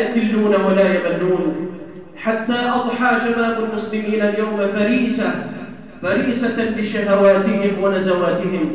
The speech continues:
وأضحت بنات المسلمين إلا من رحم الله يتشبهن بالكفار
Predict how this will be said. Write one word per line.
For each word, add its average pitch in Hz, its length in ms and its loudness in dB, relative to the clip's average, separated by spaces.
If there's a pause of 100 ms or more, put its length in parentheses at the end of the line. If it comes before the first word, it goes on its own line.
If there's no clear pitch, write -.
(680)
وأضحت 233 580 0
بنات 240 320 0
المسلمين 226 680 2
إلا 220 340 2
من 208 220 2
رحم 208 240 0
الله 202 480 0 (640)
يتشبهن 247 680 0 (100)
بالكفار 233 720 0